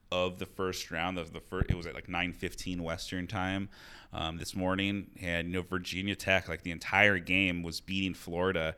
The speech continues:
And, you know, that was another case of the whole time I'm watching, I'm like, "Damn it, I should have taken Virginia Tech." You know, a lot of people were picking Virginia Tech.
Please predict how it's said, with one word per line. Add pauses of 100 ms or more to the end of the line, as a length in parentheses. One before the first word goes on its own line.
(340)
And,
you
know,
that
was
another
case
of
the
whole
time
I'm
watching,
I'm
like, (140)
"Damn
it,
I
should
have
taken
Virginia
Tech."
You
know,
a
lot
of
people
were
picking
Virginia
Tech.